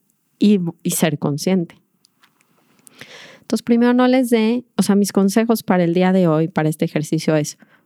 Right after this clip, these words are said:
uno, práctica diaria para que yo realmente pueda llegar a esa comida familiar y darme cuenta. Dos,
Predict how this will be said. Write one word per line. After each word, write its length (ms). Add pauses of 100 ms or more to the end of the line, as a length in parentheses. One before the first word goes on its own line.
(160)
uno, 320 (480)
práctica 480
diaria 520 (500)
para 220
que 140
yo 300
realmente 580
pueda 200
llegar 200
a 40
esa 180
comida 260
familiar 480 (180)
y 100
darme 360
cuenta. 400 (540)
Dos, 560